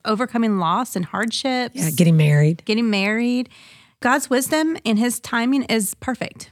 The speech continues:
Speaker 2: It is.
Speaker 1: Right on time. And when we learn how to work with that and we learn how to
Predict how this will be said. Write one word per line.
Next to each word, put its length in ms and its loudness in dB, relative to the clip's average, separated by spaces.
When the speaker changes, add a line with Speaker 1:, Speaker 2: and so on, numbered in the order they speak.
Speaker 2:
It 120 -2
is. 400 -2
Speaker 1:
Right 160 2
on 160 2
time. 420 -4
And 600 0
when 220 2
we 100 2
learn 280 0
how 240 -2
to 680 0
work 440 -4
with 160 -6
that 340 -2
and 140 -4
we 100 0
learn 200 0
how 200 -2
to 640 -4